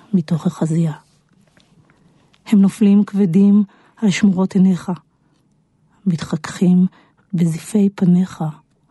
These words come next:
הלבנים. אני מסלקת את צינור החמצן.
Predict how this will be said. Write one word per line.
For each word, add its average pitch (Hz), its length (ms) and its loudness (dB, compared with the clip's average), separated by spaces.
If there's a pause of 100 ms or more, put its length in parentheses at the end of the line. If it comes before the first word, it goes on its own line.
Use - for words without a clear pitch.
(160)
הלבנים. 151 600 0 (1900)
אני 190 100 4
מסלקת 196 500 0
את - 80 0
צינור 196 340 2
החמצן. 170 580 -2